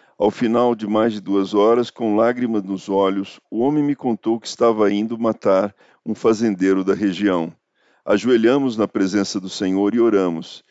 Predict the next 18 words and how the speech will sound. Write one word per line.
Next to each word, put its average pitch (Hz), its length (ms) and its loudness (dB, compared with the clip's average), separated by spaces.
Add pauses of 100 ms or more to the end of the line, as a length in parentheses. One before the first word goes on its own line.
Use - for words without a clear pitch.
(280)
Ele 107 180 2
se - 160 -2
arrependeu 98 600 2
dos 90 140 -12
seus 101 200 -6
pecados 104 800 -2 (280)
e 113 80 0
aceitou 120 560 2
a 117 40 4
Jesus 104 480 -4
como 104 200 -6
Salvador. 95 680 -2 (560)
Dei 143 240 4
a 120 40 6
ele 113 220 4
um 104 80 0
Novo 98 300 0
Testamento 104 840 -2